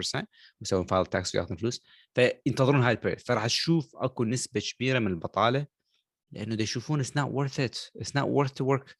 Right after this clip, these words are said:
uh, a job and get paid this much when you, it's not even enough. أنا دا أحكي ويا هواي ناس، طبعا هواي ناس إذا يستمعونا و-، وعندهم رأي ثاني، بليز اكتب رأيك. يا ريت أريد أسمع منك.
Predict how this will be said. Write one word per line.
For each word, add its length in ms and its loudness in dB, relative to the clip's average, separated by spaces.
uh, 240 4
a 20 8
job 400 4
and 380 2
get 100 4
paid 200 2
this 220 0
much 220 0
when 380 -2
you, 280 -2
it's 200 -2
not 200 6
even 260 4
enough. 540 0
أنا 100 6
دا 120 6
أحكي 180 0
ويا 60 4
هواي 200 4
ناس، 160 -2
طبعا 340 -4
هواي 300 -2
ناس 180 0
إذا 100 0
يستمعونا 580 -2
و-، 280 -6
وعندهم 460 2
رأي 160 4
ثاني، 460 2
بليز 360 -2
اكتب 300 -2
رأيك. 400 -2
يا 100 4
ريت 220 4
أريد 160 4
أسمع 240 0
منك. 420 -2